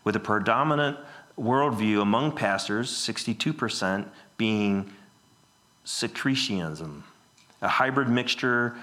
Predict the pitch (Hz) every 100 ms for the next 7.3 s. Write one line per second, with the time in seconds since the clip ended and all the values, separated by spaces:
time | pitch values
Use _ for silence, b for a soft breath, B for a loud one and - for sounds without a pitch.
0 | B 95 92 90 123 127 - 123 113 110
1 | 113 120 113 113 113 - - - 110 110
2 | 107 107 123 127 120 113 92 104 117 117
3 | 117 113 107 101 101 92 - 165 - 131
4 | 131 127 120 117 - 117 107 113 - 110
5 | 117 104 92 90 80 73 - 98 107 143
6 | 151 139 - 135 113 110 - 107 110 113
7 | 117 113 -